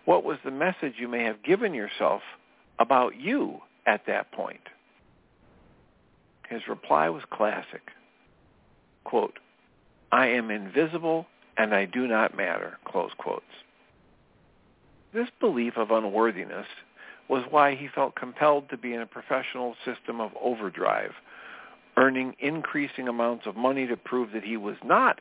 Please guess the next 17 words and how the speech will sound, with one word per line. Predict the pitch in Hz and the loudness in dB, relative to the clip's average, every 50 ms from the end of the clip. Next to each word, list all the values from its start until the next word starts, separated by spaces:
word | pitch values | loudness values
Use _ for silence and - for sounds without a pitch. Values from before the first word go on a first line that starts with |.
| _ | _
in | - 98 98 95 | -12 -12 -10 -4
fact, | - 110 101 101 - - - | 2 4 4 4 2 -2 -8
invisible, | 90 87 98 95 98 101 95 95 98 92 113 135 151 160 _ - - - - - - - - - - - | -12 -12 -10 -6 -6 -6 -6 -6 -8 -4 -2 -2 -2 -4 _ -18 -20 -20 -20 -20 -20 -20 -20 -20 -10 -4
but | 180 196 - - _ _ _ _ - | -4 -4 -4 -6 _ _ _ _ -2
really | 214 302 330 285 254 208 | 0 0 0 0 -2 -4
rather | 175 156 170 175 196 202 196 180 170 | -2 2 6 6 6 6 6 4 2
a | - - - - - - | 2 2 0 -2 -4 2
force | 202 208 208 180 - - - | 6 6 6 6 4 -2 -6
to | 143 | -4
be | 139 143 139 | -2 0 0
reckoned | 139 165 240 262 - - 98 - - | 4 4 4 4 4 -2 -6 -6 -6
with. | - 50 - - - - - - - _ _ _ _ _ _ _ _ _ _ _ _ _ _ _ - - _ _ _ _ _ _ _ _ _ - - | -10 -8 -8 -10 -12 -14 -18 -20 -20 _ _ _ _ _ _ _ _ _ _ _ _ _ _ _ -20 -20 _ _ _ _ _ _ _ _ _ -20 -20
Does | - - - - | -18 -18 -12 -8
this | 90 98 - - | -8 -8 -6 -6
ring | - 110 117 123 | -6 -4 -4 -4
any | 127 131 143 139 | -4 -4 -4 -2
bells? | 127 147 156 185 226 285 294 269 | 4 6 6 6 6 4 0 -4